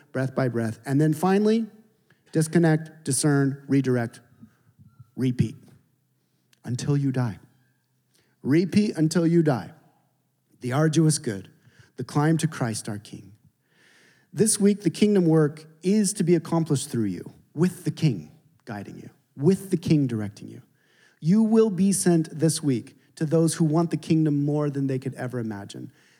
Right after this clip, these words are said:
Their cry for equality and justice, for protection for the vulnerable, is the cry of the King.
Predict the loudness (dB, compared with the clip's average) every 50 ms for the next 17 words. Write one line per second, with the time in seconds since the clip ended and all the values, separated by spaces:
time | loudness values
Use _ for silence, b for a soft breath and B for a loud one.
0 | b b -2 -2 0 -2 -2 -6 -6 -6 -4 -4 -4 -4 -2 -2 -2 -2 -2 -4
1 | -6 -6 -6 -6 -4 -4 -2 -2 -4 -4 -4 -4 -4 -4 -6 -6 -8 -10 -10 -10
2 | -10 -10 -10 -12 -14 _ _ _ _ _ _ -8 -4 -2 -4 -2 -2 -2 -4 -2
3 | -2 -4 -2 -2 -2 -4 -4 -2 -2 -2 0 0 -2 -2 -4 -6 -8 -6 -4 -4
4 | -4 -4 -6 -12 -16 -20 -20 -20 -12 -8 -6 -6 -4 -4 -6 -6 -6 -6 -4 -4
5 | -6 -2 0 2 2 2 0 -2 -6